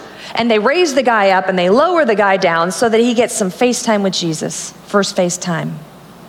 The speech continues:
Why they do that? Because they loved that guy. Now, Heather told us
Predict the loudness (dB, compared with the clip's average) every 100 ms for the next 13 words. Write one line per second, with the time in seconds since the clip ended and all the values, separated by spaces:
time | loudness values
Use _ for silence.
0 | -20 -20 -20 -20 -20 -20 -20 -20 -20 -20
1 | -20 -20 -20 -20 -18 -2 0 2 2 4
2 | 4 2 -2 -10 -18 -20 -20 -20 -20 -20
3 | -8 -4 -2 0 0 0 0 2 0 0
4 | -4 -4 -6 -6 -8 -12 -18 -20 -20 -20
5 | -20 -20 -20 -20 -20 -20 -20 -20 -20 -20
6 | -20 -20 -20 -20 -20 -20 -20 -20 -20 -20
7 | -20 -20 -20 -20 -20 -20 -20 -18 -4 -2
8 | 0 2 2 2 2 4 4 2 0 -6